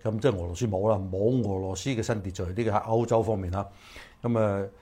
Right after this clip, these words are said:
美國方面咧又公布咗呢個加大切斷中共嘅高科技供應鏈，咁呢個亦都係重塑呢個高科技秩序嘅一方面。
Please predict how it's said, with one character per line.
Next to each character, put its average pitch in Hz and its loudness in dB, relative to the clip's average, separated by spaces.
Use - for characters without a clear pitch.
美 110 2
國 120 4
方 139 6
面 113 2
咧 120 4
又 120 8
公 117 0
布 101 0
咗 101 2
呢 110 0
個 98 0
加 127 10
大 107 8
切 117 -2
斷 104 -4
中 139 2
共 107 -4
嘅 107 0
高 120 2
科 117 4
技 98 -4
供 104 -4
應 90 -6
鏈， - -20
咁 101 -4
呢 117 2
個 110 0
亦 92 -2
都 104 -2
係 92 -2
重 92 -6
塑 107 2
呢 117 0
個 113 0
高 - 0
科 120 4
技 101 0
秩 95 -18
序 95 -6
嘅 95 -2
一 110 4
方 110 -2
面。 92 -6